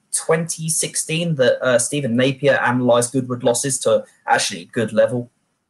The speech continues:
Um, so we can't say lots about this sort of stuff because it's, it's all fairly recently discovered. But social media has, um, been a problem. So on Twitter, if I try,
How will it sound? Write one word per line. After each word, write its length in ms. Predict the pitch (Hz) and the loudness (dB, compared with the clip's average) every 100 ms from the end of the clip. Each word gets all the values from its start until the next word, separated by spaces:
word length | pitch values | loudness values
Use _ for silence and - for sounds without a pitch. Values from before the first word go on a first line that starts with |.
| _ | _
Um, 480 | 123 123 123 123 123 | 2 4 6 4 4
so 140 | 170 | 2
we 100 | 160 | 2
can't 260 | 156 190 - | 4 4 4
say 220 | 185 127 | 4 4
lots 240 | 135 180 - | 4 4 0
about 380 | 110 95 - _ _ | -2 -2 -4 _ _
this 160 | 110 - | -6 -6
sort 100 | - | -6
of 60 | |
stuff 200 | - - | -8 -6
because 340 | 131 135 127 - _ - | -4 -4 -4 -10 _ -4
it's, 240 | 135 - | -4 -2
it's 140 | 147 | -4
all 120 | 170 147 | -4 0
fairly 360 | 147 139 127 | 0 2 0
recently 420 | 120 127 113 117 | -2 -4 -4 -8
discovered. 480 | 117 - 160 - - - _ _ _ | -6 -4 0 0 -2 -10 _ _ _
But 180 | 170 160 | 0 2
social 300 | - 208 175 | 2 2 2
media 200 | 175 147 | 2 4
has, 140 | 151 | 4
um, 480 | 131 131 131 123 - - | 4 6 4 2 0 -4
been 100 | 131 | -2
a 80 | |
problem. 320 | 156 135 117 120 | 0 0 0 -2
So 380 | 139 127 131 - _ _ _ - 185 | 2 2 -2 -10 _ _ _ 0 2
on 120 | 170 | 2
Twitter, 360 | - 151 - - | -2 0 2 2
if 200 | - 160 | 2 2
I 160 | 147 | 2
try, 760 | 90 - - 160 101 73 107 | 0 -6 0 2 2 0 -6